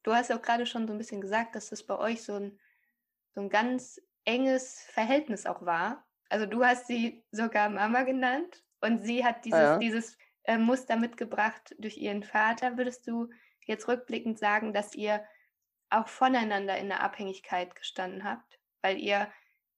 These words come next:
Speaker 1: ineinander Dinge gesehen habt, die ihr euch selber nicht geben konntet in dem Moment?
Speaker 2: Mhm, stimme ich dir zu. Es ist ja, ist ja, äh, in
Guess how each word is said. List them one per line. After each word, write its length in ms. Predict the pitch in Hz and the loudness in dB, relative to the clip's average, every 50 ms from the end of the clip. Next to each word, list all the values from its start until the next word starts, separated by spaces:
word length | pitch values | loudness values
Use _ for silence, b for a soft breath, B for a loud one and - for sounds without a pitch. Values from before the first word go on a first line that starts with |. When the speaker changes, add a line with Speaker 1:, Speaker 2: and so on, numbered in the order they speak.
| _ _ _ _ _ | _ _ _ _ _
Speaker 1:
ineinander 1120 | - 233 233 233 226 226 220 220 - - - 214 214 220 220 226 226 226 220 214 220 214 - | 0 2 2 2 2 0 -2 -4 -6 -2 -2 0 2 2 2 2 4 4 4 4 4 2 0
Dinge 340 | - - 233 233 240 240 220 | -2 0 2 2 2 2 0
gesehen 480 | 202 220 196 196 220 226 233 226 226 | -2 -4 -4 -2 -2 0 0 0 0
habt, 240 | 226 220 - - - | -2 -4 -4 -8 -12
die 160 | 220 214 - | -8 -6 -4
ihr 120 | - 208 - | -2 0 0
euch 160 | 214 208 202 | -2 -2 -2
selber 320 | - 214 208 214 220 220 220 | -2 -2 -2 0 -2 -4 -4
nicht 200 | 220 214 - - | -4 -6 -8 -8
geben 260 | 220 214 220 226 240 | -8 -4 -4 -4 -4
konntet 380 | 233 - 247 247 262 269 - - | -4 -4 -4 -4 -6 -10 -10 -8
in 80 | 233 | -6
dem 120 | 233 240 240 | -6 -4 -4
Moment? 360 | 240 233 240 254 302 302 - _ _ _ _ _ _ _ _ _ _ _ _ _ _ _ _ _ _ _ _ _ _ | -4 -6 -6 -8 -10 -12 -16 _ _ _ _ _ _ _ _ _ _ _ _ _ _ _ _ _ _ _ _ _ _
Speaker 2:
Mhm, 460 | - 104 104 90 87 92 117 165 180 - _ _ | -4 -2 0 0 0 0 -2 -4 -6 -12 _ _
stimme 300 | - - - 110 117 135 | -16 -6 -2 0 0 0
ich 60 | 135 | 0
dir 180 | - - 170 156 | 0 0 -2 -2
zu. 340 | - - 190 185 151 - - _ _ _ _ _ | -2 -2 0 0 0 -2 -4 _ _ _ _ _
Es 180 | - - - - | -14 -14 -4 -2
ist 180 | 135 127 - | -2 0 2
ja, 320 | 151 147 147 143 143 135 - _ _ _ | 2 4 4 4 2 -2 -8 _ _ _
ist 160 | - 104 - | -10 -4 2
ja, 100 | - 139 113 | 4 4 6
äh, 160 | - 120 123 | 6 6 6
in 60 | 120 | 6